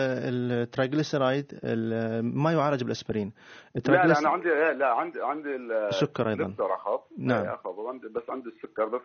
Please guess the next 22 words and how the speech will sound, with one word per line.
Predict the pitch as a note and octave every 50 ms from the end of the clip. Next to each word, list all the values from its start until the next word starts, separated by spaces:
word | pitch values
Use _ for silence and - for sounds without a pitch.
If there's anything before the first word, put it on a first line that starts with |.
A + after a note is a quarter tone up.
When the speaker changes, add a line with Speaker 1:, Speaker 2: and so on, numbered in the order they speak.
| -
Speaker 2:
كان | - B2 A#2+ A#2+ A#2
أحد | B2 A#2+ - A#2+ A2+ A2+
ال-، | A#2 A2+ G#2+ A2+ G#2+ G#2 G2+ G2+ F#2+ - -
شو | G#2
اسمه، | - _ - - - - _ _ _ - - -
Speaker 1:
آه. | - F#2 B2+ B2+ B2+
Speaker 2:
علاجات | C3 C3+ G#2 G2 F#2+ A2+ B2 - -
من | B2+ A#2+
ضمنها | A#2 C#3 C#3+ C#3 C3+
الأسبرين. | B2 A#2 A2+ A2+ - - - - D#3+ D#3+ - - D#3 D#3+ D3+
Speaker 1:
نعم. | C3 A#2 A2+ A#2 B2 B2
آه، | B2 A#2+ A2+ B2+
عندك | D#3+ F3 E3 F3 -
حد | - F#3+ D#3+
في | D3+ D3+
العائلة | C#3+ C3 D#3 D#3 D3+ C#3+
مثلًا | D3 C#3 D3+ C#3+
عنده | D3 C#3 C#3 C3 C3
مشاكل | B2+ B2+ B2 - C3 - - B2
في | A#2+ C3
القلب | A#2+ - B2+ B2 B2+ B2+ B2 A#2+
أو، | A2+ A2+ A2 A2 G#2